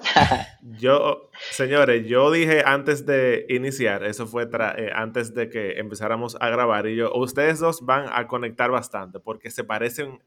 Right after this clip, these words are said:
Speaker 2: hay, mira, hay muchas cosas en la historia de ambos, porque ya yo conozco la tuya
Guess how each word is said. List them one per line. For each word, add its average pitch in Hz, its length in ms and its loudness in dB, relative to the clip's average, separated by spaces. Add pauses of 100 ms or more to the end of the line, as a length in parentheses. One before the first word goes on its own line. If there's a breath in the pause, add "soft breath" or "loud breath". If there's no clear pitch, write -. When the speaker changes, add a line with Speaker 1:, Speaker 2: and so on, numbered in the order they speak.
Speaker 2:
hay, 131 300 0
mira, 131 380 0
hay 139 120 4
muchas 170 420 -4
cosas 107 460 -6 (140)
en 117 200 -6
la 117 100 0
historia 117 580 -2
de 117 160 0
ambos, 110 380 0
porque 113 320 -8
ya 110 180 -2
yo 123 160 -4
conozco 120 680 -8 (680)
la 113 240 -4
tuya 131 640 -2